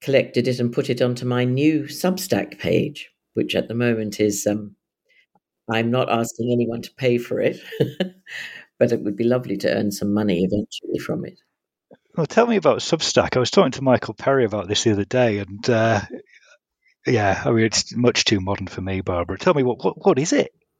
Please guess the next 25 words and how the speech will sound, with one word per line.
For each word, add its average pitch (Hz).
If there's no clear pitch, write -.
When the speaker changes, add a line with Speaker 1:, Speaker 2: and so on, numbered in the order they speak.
Speaker 1:
<laughs> 349
Well, 494
it's 427
a 381
sort 453
of -
social 180
media 117
platform, 127
really. 107
Um, 113
it's -
got, 117
you, 120
basically, 151
you 123
put 127
up 117
your 110
blog 107
or 90
your 107
newsletter. 113
You 107
can 101